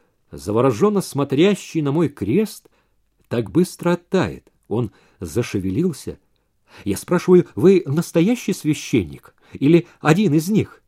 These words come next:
специально переодетый?» «Я самый настоящий священник. Меня зовут отец Павел. Ещё позавчера я крестил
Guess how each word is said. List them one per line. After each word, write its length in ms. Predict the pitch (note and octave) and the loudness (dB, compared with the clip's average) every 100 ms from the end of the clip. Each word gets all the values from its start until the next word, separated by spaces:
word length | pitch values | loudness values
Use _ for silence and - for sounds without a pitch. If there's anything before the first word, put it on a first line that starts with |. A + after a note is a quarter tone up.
| _ _ _ _ | _ _ _ _
специально 560 | - - F#3 B3 F3+ G#2 | -10 -2 2 4 2 2
переодетый?» 680 | F3 F#3 G3+ G3+ - - _ _ _ _ _ _ _ _ _ - | 4 4 4 2 -2 -14 _ _ _ _ _ _ _ _ _ -18
«Я 500 | C#2+ E2 G#2 F3 G#3+ | -10 -6 0 0 -2
самый 460 | - - G#2 D#3+ | -10 -6 -4 -2
настоящий 640 | F3+ - E2+ D#2+ G#2+ B2 - | -2 -4 -8 -6 -8 -8 -12
священник. 960 | - G2+ - - D#2+ D#2+ F2 G#2+ - _ _ _ _ _ _ - | -8 -10 -10 -14 -12 -12 -12 -16 -20 _ _ _ _ _ _ -10
Меня 320 | F#2 G2 E3 | -8 -4 -2
зовут 400 | E3+ G2 D#3 - _ _ _ _ _ - | 0 0 -2 -4 _ _ _ _ _ -14
отец 520 | F2 - A2+ - - | -12 -4 -6 -6 -10
Павел. 460 | F2+ F#2+ F2+ B2+ - _ _ _ _ _ _ _ _ _ | -8 -6 -6 -10 -16 _ _ _ _ _ _ _ _ _
Ещё 340 | - A2+ - G3 | -6 -6 0 2
позавчера 520 | A3+ A3 - D3 F3 | 4 0 0 0 2
я 100 | G3+ | 2
крестил 580 | F3 C#3 - E3 G#3+ | 2 -2 0 4 4